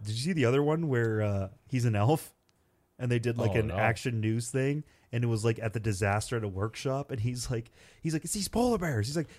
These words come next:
Speaker 1: "Eat us all whole." And he's like, "The big man's upstairs, isn't paying any attention to us.
Speaker 2: <laughs>
Speaker 1: And these polar bears are out here picking us off one by one."
Speaker 2: Oh, my
Speaker 1: And they're
Speaker 2: God.
Speaker 1: like, "Can we get your name?" He's like, "That doesn't matter." And he would, like, refuse to give
Speaker 2: Doesn't
Speaker 1: his
Speaker 2: matter.
Speaker 1: name. <laughs>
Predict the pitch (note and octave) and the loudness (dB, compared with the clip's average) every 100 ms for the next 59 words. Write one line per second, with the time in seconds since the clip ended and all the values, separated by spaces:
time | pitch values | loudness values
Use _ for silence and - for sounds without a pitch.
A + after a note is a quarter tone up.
0 | - A3 A3+ A3+ A3 D3 A3 G#3 C3+ - | -6 -2 0 2 0 4 6 6 4 -2
1 | - - C#3+ B2+ D3 A#3+ A3+ A3 G3+ G#3 | -8 -2 0 2 2 2 2 2 2 2
2 | - F#3 D#3+ F#3 - - - F#3+ G#3 F3+ | 6 6 6 0 -6 -6 0 0 2 2
3 | F#3+ F#3 A#3 B3 A#3 G#3 F3+ E3 D3 C3+ | 2 2 0 0 0 2 2 4 4 6
4 | C#3+ D#3+ C#3+ C3 C#3+ G#3+ - G#3+ A#3 F#3+ | 6 4 0 0 2 0 2 2 4 4
5 | E3+ E3 D#3+ D#3 F3+ A#3+ A#3+ G#3 G#3+ G3 | 2 2 0 0 2 2 2 2 2 6
6 | G#3 G3+ F#3+ F#3+ F#3 C#3+ A2 G3 D3+ C#3+ | 6 8 6 6 4 0 -4 -2 2 4
7 | C3 D3+ C#3+ D3 A2+ F2 - F#3 F3 A3+ | 4 4 6 4 4 -2 -2 0 2 0
8 | G#3 G3+ G3+ F3 B2 A#2 - G3 F3 D3 | 2 2 2 2 2 0 0 0 2 2
9 | D3+ C3+ F#2 E3 F#3 E3+ F3+ E3+ D3 D3+ | 2 0 -2 -4 8 10 12 10 6 4
10 | E3+ D#3 D#3+ D#3 D#3 D3 D3 C#3+ C3+ E3 | 4 4 6 8 8 8 8 6 6 2
11 | D#3 - - _ D#3 | -2 -6 -18 _ -4